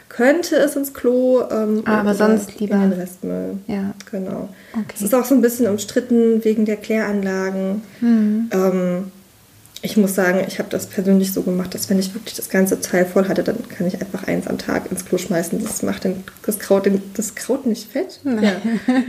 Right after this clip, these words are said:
Speaker 1: Ähm,
Speaker 2: Den
Speaker 1: wichtig,
Speaker 2: Kohl nicht fett, ja.
Speaker 1: den Kohl nicht fett, danke.
Speaker 2: Ja. <laughs>
Speaker 1: Aber wenn man wirklich so ein Windelflies hat, was man so ziehen kann, so wie Feuchttücher, das darf auf keinen Fall in die Toilette.
Speaker 2: Okay.
Speaker 1: Das soll ja irgendwie auch be-,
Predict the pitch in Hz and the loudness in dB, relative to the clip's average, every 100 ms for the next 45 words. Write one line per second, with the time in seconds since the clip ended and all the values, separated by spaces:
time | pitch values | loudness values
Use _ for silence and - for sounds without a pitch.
0 | 247 - - 208 208 254 277 240 233 226 | -2 -6 0 2 4 2 4 2 2 -4
1 | 233 - 214 226 - 311 415 262 - 190 | -10 -4 -2 0 2 4 4 2 -2 -6
2 | 190 196 202 190 185 214 262 247 254 269 | -4 -8 -6 -6 -4 2 4 6 6 4
3 | 277 247 285 - - _ _ _ - 370 | 2 0 -4 -8 -18 _ _ _ -16 -14
4 | 359 - - 208 208 247 240 233 269 247 | -12 -14 -2 2 4 4 4 2 2 2
5 | 220 247 269 262 233 220 220 220 214 - | 4 2 2 -2 -4 -6 -2 -2 -2 -4
6 | - 381 381 - 214 208 220 220 - 302 | 0 2 2 0 -2 0 -2 -4 -2 0
7 | 339 - 226 202 185 185 196 185 - 196 | 0 -4 -6 -4 -6 -10 -12 -12 -12 -10
8 | 180 180 180 180 - 175 180 - 190 - | -10 -8 -10 -10 -10 -10 -10 -12 -14 -16
9 | - - 220 202 190 185 196 202 214 214 | -20 -8 -6 -6 -6 -6 -6 -4 4 6
10 | 240 - 214 214 156 190 - | 6 4 2 2 0 -2 -8